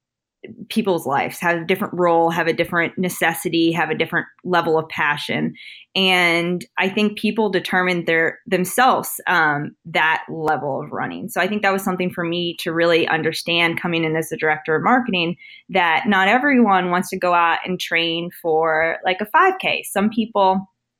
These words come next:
like, I would crack up, peop-, some people would come into the store and say,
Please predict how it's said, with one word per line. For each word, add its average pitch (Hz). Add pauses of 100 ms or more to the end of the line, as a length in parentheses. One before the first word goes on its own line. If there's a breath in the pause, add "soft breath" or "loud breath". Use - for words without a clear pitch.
(240)
like, 190
I 190
would 202
crack 202
up, 220
peop-, 240
some 240
people 247
would 226
come 214
into 214
the 190
store 190
and 175
say, 180